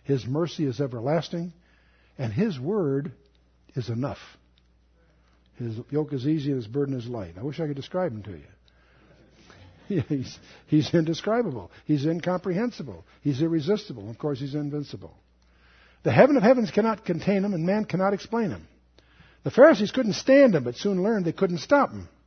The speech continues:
Pilate, the personal representative of the ruler of the world, couldn't find fault with him. The witnesses couldn't agree against him. Herod couldn't kill him. Death couldn't handle him. The grave couldn't hold him.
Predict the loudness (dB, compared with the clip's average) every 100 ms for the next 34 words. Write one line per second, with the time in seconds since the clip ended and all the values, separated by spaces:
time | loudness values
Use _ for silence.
0 | _ _ _ _ -20 _ -20 _ _ _
1 | 0 2 4 2 -2 -2 -2 0 0 0
2 | 2 -2 -2 -2 -4 0 0 0 0 2
3 | 2 2 -2 -8 _ _ _ _ 2 2
4 | 4 2 2 8 8 8 0 -2 -6 _
5 | _ -2 4 4 4 -4 2 2 2 2
6 | 2 4 2 2 -6 -8 -10 _ _ _
7 | _ 0 4 4 4 2 4 6 6 6
8 | 2 2 2 0 -2 0 0 0 -2 2
9 | 2 2 2 6 6 6 0